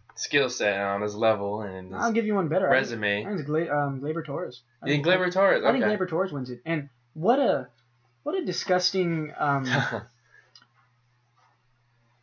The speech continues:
Speaker 2: what a disgusting abundance of talent the Yankees have to
Speaker 1: Yeah.
Speaker 2: have two players on the Rookie of the Year award watch.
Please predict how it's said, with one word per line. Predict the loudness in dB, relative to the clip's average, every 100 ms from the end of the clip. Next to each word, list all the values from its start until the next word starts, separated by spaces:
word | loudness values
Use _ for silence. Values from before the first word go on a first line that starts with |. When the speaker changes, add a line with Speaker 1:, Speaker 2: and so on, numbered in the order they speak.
| _ -12
Speaker 2:
what | -2 2 4
a |
disgusting | 2 0 0 0 0 -2
abundance | 0 0 -2 -6
of | -8
talent | -6 -4 -4
the | -6
Yankees | -6 -6 -8
have | -6 -6 -4
to |
Speaker 1:
Yeah. | -6
Speaker 2:
have | -4
two | -4 -6
players | -2 -2 -2
on | -4
the | -6 -4
Rookie | -4 -4 -4
of | -4
the |
Year | -4 -4
award | -4 -6 -8 -6
watch. | -6 -6 -10 -16